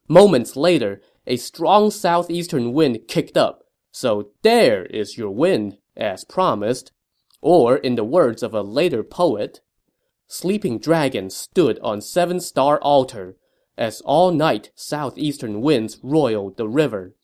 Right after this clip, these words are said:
Had he not devised his brilliant strategy, how could Zhou Yu show off his abilities? At that moment, though,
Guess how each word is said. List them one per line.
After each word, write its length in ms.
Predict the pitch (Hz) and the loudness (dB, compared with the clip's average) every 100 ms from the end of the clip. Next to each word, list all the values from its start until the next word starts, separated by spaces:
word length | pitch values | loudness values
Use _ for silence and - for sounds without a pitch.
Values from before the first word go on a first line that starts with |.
| _ _ _ _ | _ _ _ _
Had 220 | - 107 104 | -10 -8 -4
he 240 | 202 135 | -2 -2
not 340 | 117 147 120 | 0 -2 -2
devised 540 | 123 107 151 151 113 - | -8 -4 -2 -2 -4 -6
his 180 | 113 - | -10 -8
brilliant 560 | - 180 156 113 117 | 0 2 2 0 -4
strategy, 760 | - - 175 143 107 104 117 143 _ _ _ - | -6 -4 -2 -4 -6 -8 -8 -10 _ _ _ -6
how 300 | 185 160 107 | -2 0 -2
could 260 | - 104 | -6 -10
Zhou 280 | - 156 143 | 0 2 2
Yu 140 | 110 120 | -2 -6
show 280 | - 147 | -2 0
off 380 | 120 147 104 107 | 0 -2 -4 -6
his 220 | 127 110 - | -10 -10 -10
abilities? 880 | 110 - 180 156 - 98 90 - _ _ _ _ _ _ _ _ _ _ _ _ | -8 -2 0 0 -4 -16 -18 -20 _ _ _ _ _ _ _ _ _ _ _ _
At 160 | - 127 | -6 0
that 180 | 147 113 | 2 2
moment, 480 | 117 180 196 107 - | 4 6 6 2 -2
though, 380 | 107 107 123 | -2 -2 -4